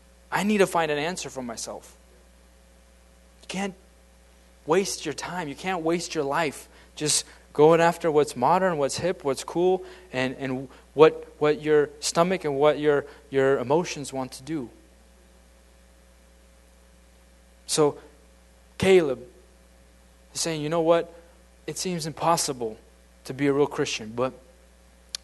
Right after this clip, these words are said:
God's Spirit is here, and that makes it possible. If God's with us, it makes it possible." Right? And Joshua, he's saying the same thing. "You know what?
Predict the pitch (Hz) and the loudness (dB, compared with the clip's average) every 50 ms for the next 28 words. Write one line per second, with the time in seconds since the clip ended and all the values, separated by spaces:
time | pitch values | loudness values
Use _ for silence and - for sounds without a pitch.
0 | - - - - _ _ _ _ _ _ _ - - _ _ _ _ _ _ _ | -16 -20 -20 -20 _ _ _ _ _ _ _ -20 -20 _ _ _ _ _ _ _
1 | - - - _ _ _ _ _ _ _ _ _ - - - - - - - 175 | -20 -20 -20 _ _ _ _ _ _ _ _ _ -10 -10 -10 -10 -10 -10 -6 -4
2 | 156 165 160 - - - 165 170 147 131 120 113 - - 113 107 104 - - - | -4 -4 -4 -8 -8 -4 -2 0 0 0 -2 -6 -10 -10 -12 -14 -16 -20 -20 -20
3 | - _ _ _ _ _ - - _ _ _ _ _ _ _ - - 127 143 151 | -20 _ _ _ _ _ -20 -20 _ _ _ _ _ _ _ -14 -10 -8 -6 -4
4 | 160 160 - - 143 - - 135 120 - - - - 107 107 - - - - - | -4 -6 -6 -6 -10 -8 -8 -10 -8 -8 -12 -16 -16 -20 -20 -20 -20 -20 -20 -20
5 | - - - - 147 139 - 156 151 170 160 139 147 156 151 - 160 143 - - | -20 -20 -16 -14 -14 -6 -2 0 0 0 -2 0 -2 -2 -2 -2 -8 -10 -10 -8
6 | 139 139 139 127 - 139 - - - 120 - - 113 113 110 107 - - - - | -6 -6 -6 -6 -10 -14 -14 -12 -12 -10 -10 -10 -12 -14 -20 -20 -20 -20 -20 -20
7 | - - - - - - - - - - - - - - 127 139 156 156 151 - | -20 -20 -20 -20 -20 -20 -20 -20 -20 -20 -20 -20 -18 -8 -6 -6 -6 -6 -10 -18
8 | - - - - - - - - - - - - - - - - 135 139 131 - | -20 -20 -20 -20 -20 -20 -20 -20 -20 -20 -20 -20 -20 -18 -10 -8 -8 -8 -8 -12
9 | - - - - - - 170 170 185 175 - - 147 127 117 107 - - - - | -18 -20 -20 -14 0 4 6 6 6 6 2 -2 -4 -6 -8 -8 -14 -20 -20 -20
10 | - - - - - - - - - - - _ _ _ - - - - _ _ | -20 -20 -20 -20 -20 -20 -20 -20 -20 -20 -20 _ _ _ -20 -20 -20 -20 _ _
11 | - - - 185 180 180 170 160 - 175 175 160 - 175 147 131 135 143 156 156 | -10 -8 -4 -4 -4 -4 -4 -6 -6 -8 -8 -6 -6 -6 -4 -4 -2 -2 0 2
12 | 160 170 165 156 - | 2 2 0 0 -4